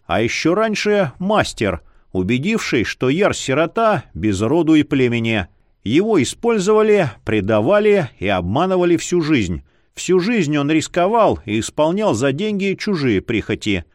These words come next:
А теперь? Яр! Чей это голос? Ах, да, Марий! Марий Полумесяц,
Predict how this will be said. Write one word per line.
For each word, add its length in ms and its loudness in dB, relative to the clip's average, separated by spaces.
А 160 -4
теперь? 680 -2
Яр! 760 -2
Чей 400 -2
это 160 -4
голос? 540 0
Ах, 500 -4
да, 720 0
Марий! 640 0
Марий 400 0
Полумесяц, 760 -2